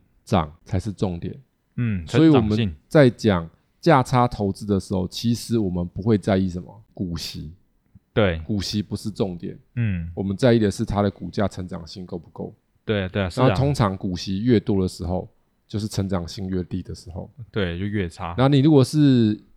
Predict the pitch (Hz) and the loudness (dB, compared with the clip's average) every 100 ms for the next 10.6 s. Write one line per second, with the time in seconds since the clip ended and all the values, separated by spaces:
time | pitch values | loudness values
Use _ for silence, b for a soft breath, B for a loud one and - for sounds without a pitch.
0 | _ _ - 120 120 113 101 - 127 123 | _ _ 0 2 2 4 4 4 2 0
1 | - _ _ _ _ - 127 113 98 90 | -8 _ _ _ _ 4 6 6 4 2
2 | 101 101 - _ _ _ - 117 104 107 | 0 -2 -8 _ _ _ 2 4 4 2
3 | 113 110 95 90 _ _ - 123 101 80 | 2 4 4 2 _ _ -4 0 0 -2
4 | - 139 - 123 110 98 95 98 - 104 | -2 0 4 4 4 2 2 0 -2 0
5 | 92 82 - _ _ _ _ - 113 101 | 0 0 -4 _ _ _ _ -4 -2 0
6 | - 107 135 117 120 101 92 104 92 151 | -2 2 6 6 6 4 4 0 0 4
7 | 131 - 208 - 117 92 90 98 87 101 | 4 4 -2 -2 0 0 -2 -6 -8 -12
8 | - _ _ _ _ 131 131 113 117 110 | -14 _ _ _ _ 0 2 4 2 2
9 | 104 104 92 - 107 92 87 113 127 104 | 0 -2 -4 -4 -4 -4 0 2 2 2
10 | 107 107 104 92 92 92 | 0 0 0 -2 -4 -8